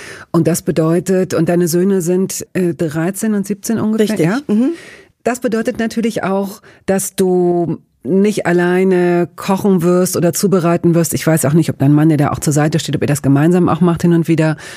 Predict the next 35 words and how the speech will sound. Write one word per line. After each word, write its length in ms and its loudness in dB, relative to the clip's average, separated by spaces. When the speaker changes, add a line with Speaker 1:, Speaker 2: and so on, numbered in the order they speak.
Speaker 1:
Meistens 440 0
ist 120 0
es 100 -2
ja 100 0
nach 200 0
wie 80 0
vor 200 -4
so, 140 0
dass, 320 -2
äh, 140 -4
in, 180 0
in 140 -4
klassischen 400 -2
Familienkonstellationen, 1400 0
äh, 220 -2
die 140 0
Frau 180 -2
diejenige 400 0
ist, 220 -4
die 60 -2
dann 240 0
irgendwas, 360 -2
machst 180 0
du 60 -6
gar 140 -2
nicht? 240 -4
Speaker 2:
Nein, 240 0
also 160 0
wir 100 0
haben 100 0
keine 280 -2
klassische 500 -4
Familienkonstellation. 1400 -4
Wir 100 -4
kochen 480 -4